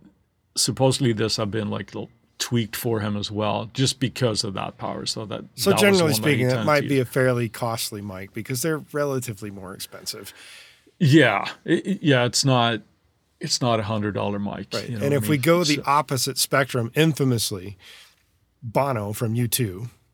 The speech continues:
Speaker 2: is
Speaker 1: Yeah.
Speaker 2: known to record his vocals in the studio through an S M fifty-eight.
Speaker 1: Yeah.
Speaker 2: <laughs> You don't get much cheaper than that. It's only, like, about, what, a hundred, hundred and fifty bucks for those things?
Speaker 1: Yeah, tops, right? Yeah.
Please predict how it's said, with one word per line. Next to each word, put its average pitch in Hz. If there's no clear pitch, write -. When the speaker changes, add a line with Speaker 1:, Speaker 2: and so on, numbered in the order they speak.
Speaker 2:
is 135
Speaker 1:
Yeah. 151
Speaker 2:
known 165
to 147
record 135
his 160
vocals 113
in 147
the 160
studio 143
through 131
an 123
S 143
M 131
fifty-eight. 107
Speaker 1:
Yeah. 110
Speaker 2:
<laughs> -
You 147
don't 170
get 185
much 170
cheaper 175
than 123
that. 107
It's 113
only, 151
like, 143
about, 135
what, 123
a 101
hundred, 131
hundred 135
and 123
fifty 139
bucks 135
for 147
those 147
things? 156
Speaker 1:
Yeah, 139
tops, 131
right? 120
Yeah. 127